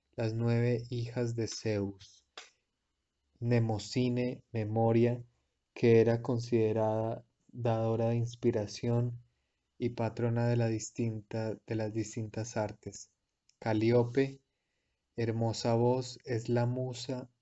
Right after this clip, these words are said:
de la poesía épica y se la representa con una tablilla y un punzón. Clio, celebrar, es la musa de la historia y se la retrata con un baúl de libros.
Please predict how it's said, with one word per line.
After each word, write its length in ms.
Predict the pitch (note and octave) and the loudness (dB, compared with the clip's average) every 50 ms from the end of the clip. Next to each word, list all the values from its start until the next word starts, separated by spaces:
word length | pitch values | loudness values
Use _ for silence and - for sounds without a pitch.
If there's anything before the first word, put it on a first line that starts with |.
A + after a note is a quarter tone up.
| _ _ _ - | _ _ _ -4
de 80 | A#2 | -2
la 160 | A2+ A2 A2 | 0 0 -2
poesía 720 | G#2+ - - A2 A2 A2 G#2+ - - - A#2 A2+ A2 A2 - - | -4 -4 -2 -2 0 -2 -4 -6 -4 -2 0 0 0 -2 -4 -4
épica 720 | B2 A#2+ A#2 A#2+ - B2 B2 - - - A#2+ A#2 A#2+ - _ _ _ _ _ _ _ _ _ | -4 -4 -2 -2 -2 -4 -4 -4 -6 -6 -6 -6 -6 -12 _ _ _ _ _ _ _ _ _
y 80 | - A#2 | -10 -8
se 160 | A#2 - B2 | -4 -2 -2
la 220 | A#2 A#2 A2+ A2+ | 0 0 0 -2
representa 840 | A2 - A2 G#2 - A2+ G#2+ - - A#2+ A#2 A2+ A2+ - B2 A#2 A#2 | -2 -4 -6 -4 -4 -6 -6 -4 -2 -2 -2 -2 -2 -4 -6 -6 -6
con 200 | A#2+ - A#2+ A#2 | -6 -4 -4 -4
una 200 | A2+ A2+ A2+ A2+ | -2 -2 -4 -4
tablilla 680 | - - A2+ G#2+ G#2+ A2 A2+ A2+ A2+ A2+ A#2+ A#2+ A2+ A2+ | -4 -4 -2 -2 0 0 2 2 0 0 0 -2 -2 -4
y 160 | - A#2 A2+ | -8 -10 -10
un 220 | A2+ A2 G#2+ G#2+ - | -10 -10 -12 -12 -14
punzón. 760 | - - A#2 A2+ G#2+ G#2+ - - - A#2 G#2+ G2+ G2 G2+ - _ - - _ _ _ _ _ _ _ _ _ _ _ _ - | -6 -4 -4 -4 -4 -6 -10 -6 -4 -4 -4 -4 -6 -10 -12 _ -20 -20 _ _ _ _ _ _ _ _ _ _ _ _ -6
Clio, 580 | - B2+ B2 A#2+ A#2+ A#2+ A#2+ A#2+ A#2+ A#2+ A#2+ - - - _ _ _ _ _ _ | 0 2 4 4 6 4 4 2 2 0 -4 -8 -12 -16 _ _ _ _ _ _
celebrar, 720 | - - - A#2+ G#2+ G#2+ A2 G#2 G#2+ G#2+ A2 G#2+ G#2 G2 - - - _ _ _ _ _ _ _ _ _ _ _ _ _ _ _ | -10 -4 -2 0 2 2 2 2 0 0 0 -2 -2 -4 -8 -14 -20 _ _ _ _ _ _ _ _ _ _ _ _ _ _ _
es 220 | - B2 A#2 A2+ A#2+ | -6 -6 -4 -2 0
la 160 | B2 B2 B2 | 2 2 2
musa 520 | B2+ B2+ C3+ C3 B2 A#2 - C#3 C3 C3 | 0 0 -2 -4 -4 -4 -4 -4 -2 -2
de 200 | B2+ C#3 C3 B2 | -4 -2 -2 0
la 160 | A#2 A#2 A2+ A2 | 2 2 2 0
historia 800 | G#2+ G#2 - - - - B2+ B2 B2 B2 B2 B2 B2 B2 - - - | -2 -4 -8 -8 -2 0 2 2 2 2 0 0 -2 -4 -6 -10 -14
y 40 | - | -14
se 220 | - - - A#2+ | -10 -4 -2 -2
la 140 | A#2 A#2 A2+ | 0 0 -2
retrata 800 | A2 - A2+ A2 - - A#2 A#2 A#2 A#2 A#2+ - B2 A#2+ A#2+ A#2+ - - | -2 -2 -4 -4 -4 -4 -2 -2 -2 -2 -4 -6 -6 -6 -6 -8 -10 -12
con 180 | - - A#2 | -8 -6 -6
un 220 | A2+ G#2+ G#2 G#2+ G#2 | -6 -6 -8 -6 -4
baúl 460 | A2+ A2 A2 A2 A2 A2 A2 A2 G#2+ | -2 0 0 0 0 0 0 -2 -2
de 120 | - A2 | -4 -4
libros. 720 | G#2+ G#2+ G#2+ G#2+ G2+ G2+ G2+ - G#2 - - - - _ | -4 -2 -2 -2 -4 -4 -6 -10 -12 -14 -16 -20 -20 _